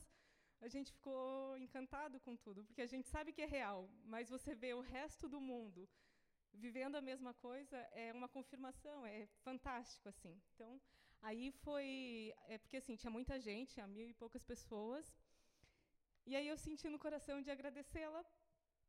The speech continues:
porque o que ela fez, dividindo o manto dela, reflete nas nossas vidas até hoje, né? Então, quase morri do coração, <laughs> e aí ela falou, quando eu fui agradecer, porque ela dividiu o dom dela com, com a pastora,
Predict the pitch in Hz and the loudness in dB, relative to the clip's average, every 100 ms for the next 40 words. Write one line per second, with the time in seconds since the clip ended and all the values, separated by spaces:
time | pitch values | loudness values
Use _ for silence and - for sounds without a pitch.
0 | _ 311 - 302 277 311 285 302 - 262 | _ -6 -2 -2 2 4 4 2 2 4
1 | 285 294 262 240 233 247 254 247 262 254 | 4 0 -4 -4 -2 -2 0 0 -2 -2
2 | 233 226 247 277 285 262 - - 247 220 | 0 2 2 0 0 -4 -12 -18 -8 0
3 | 269 262 247 277 269 254 254 269 226 233 | 0 2 0 2 0 0 -2 -4 -4 -2
4 | 247 254 254 254 269 196 - 185 196 - | -2 -2 -4 -2 -2 -4 -6 -8 -10 -16
5 | - - - - - - - - - 302 | -20 -20 -20 -20 -20 -20 -20 -12 6 8
6 | 302 320 320 311 262 285 247 - 226 214 | 8 4 4 2 4 4 4 2 2 2
7 | 294 - - - - 262 285 254 254 269 | 4 6 8 6 2 0 2 2 0 0
8 | 262 277 - 277 262 240 240 262 - - | 0 0 -2 -2 0 0 0 -2 -8 -20
9 | - - - - 277 277 320 311 302 269 | -20 -20 -20 -8 2 2 2 -2 2 2
10 | 254 233 240 - 247 285 302 - - 240 | 2 -2 -4 -2 -2 -2 -4 -16 -8 -6
11 | - 226 233 202 233 220 196 233 226 214 | -4 -2 -2 -4 -6 -6 -4 -4 -2 -2
12 | 220 214 208 214 - 226 226 220 - 214 | -2 -2 -2 -2 -6 -8 -8 -8 -6 -4
13 | 220 - - 240 294 294 226 | -6 -10 -10 -6 -6 -6 -10